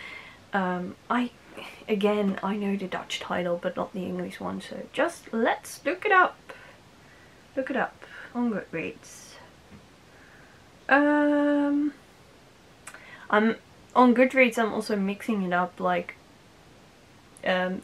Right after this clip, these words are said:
adding the Dutch books and the English books. I rated it for two stars. That's a lot. Uh, more details and additions. It's from the Jewel Island series, and, um,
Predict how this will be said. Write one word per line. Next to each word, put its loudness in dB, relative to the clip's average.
adding -2
the -4
Dutch -6
books -10
and -8
the -10
English -10
books. -6
I -4
rated -4
it -8
for -12
two -4
stars. -10
That's -20
a -20
lot. -18
Uh, 6
more 6
details -2
and -4
additions. -12
It's -14
from 2
the 4
Jewel 0
Island 2
series, 0
and, -2
um, -2